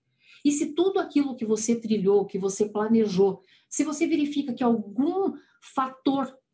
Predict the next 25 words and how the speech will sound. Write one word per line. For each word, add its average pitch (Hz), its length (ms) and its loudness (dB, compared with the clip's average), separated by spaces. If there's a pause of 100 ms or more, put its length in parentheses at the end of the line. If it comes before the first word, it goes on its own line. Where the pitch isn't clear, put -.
externo 226 640 0
ou 233 100 4
interno 220 680 0 (340)
interrompeu, 226 800 2
afetou 220 600 0
aquele 220 280 -2
teu 196 160 0
planejamento, 185 720 -2 (420)
dá 185 340 -2
uma 247 160 2
parada, 233 520 0
reestrutura 285 1080 -2
tudo 226 240 -2
aquilo 214 300 -2
ali, 208 440 -2 (440)
refaz 254 720 -2
esse - 200 -8
planejamento, 196 640 -2
vai 233 320 -2
acompanhando 269 720 0
ele 247 260 2
ao 202 120 2
longo 226 380 4
do 180 120 -4
tempo 214 360 2